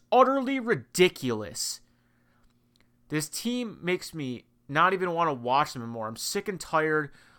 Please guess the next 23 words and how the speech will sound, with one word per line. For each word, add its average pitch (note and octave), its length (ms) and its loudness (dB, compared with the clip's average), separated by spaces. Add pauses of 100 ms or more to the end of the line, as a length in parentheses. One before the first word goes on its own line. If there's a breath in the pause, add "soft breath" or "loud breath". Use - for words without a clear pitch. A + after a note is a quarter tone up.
(120 soft breath)
of B2+ 420 0 (280 soft breath)
getting E3 300 -2
cute - 440 -6
with - 160 -10
the C#3+ 100 -2
lineups. C3 540 0
We're C3 160 -6
playing G3+ 480 -4
seven E3 480 0
defensemen C3 680 -4
every C3 320 -2
game A#2+ 360 -6
now. A#2+ 300 -4 (300 soft breath)
Rochester G3+ 680 2
played E3 300 -2
a C#3+ 60 0
game D3 260 -2
the C3+ 120 -2
other D#3+ 140 0
night B2 180 -2
where C3+ 160 -2
they D#3 80 0
had C3+ 120 -4